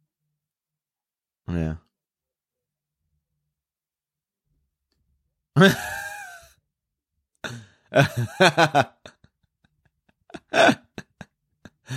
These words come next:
Oh, nice. Um, okay, right. What?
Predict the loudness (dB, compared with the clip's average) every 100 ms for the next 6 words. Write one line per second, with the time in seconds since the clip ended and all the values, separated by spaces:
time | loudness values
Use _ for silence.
0 | -12 -14 -18 _ -12 -6 -4 -4 -6 -8
1 | -10 -12 -16 _ _ _ _ -20 -2 4
2 | 6 4 -2 _ 2 4 4 2 2 2
3 | 0 _ _ _ _ _ _ _ _ _
4 | _ _ 0 0